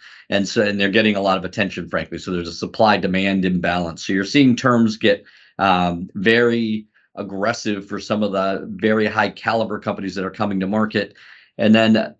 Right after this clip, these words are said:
below that, there's just really not a lot that's hitting the market. So the, in that sort of, um,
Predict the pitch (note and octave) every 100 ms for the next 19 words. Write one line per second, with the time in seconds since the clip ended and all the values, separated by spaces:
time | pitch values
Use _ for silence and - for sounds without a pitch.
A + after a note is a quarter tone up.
0 | - - - B2 B2 C#3+ F3+ D3+ C3+ A#2
1 | A2+ G#2 C3 G#2 A#2+ D3 B2 G#2+ A#2 -
2 | G#2+ G#2+ B2 A#2 G#2 - B2 D3 D3+ D3+
3 | D#3 F3+ F3+ - A2+ G#2+ G#2+ G2+ G#2+ G#2+
4 | G#2 G2+ - A2+ G2+ F#2+ - - F#2+ F2+
5 | F2 E2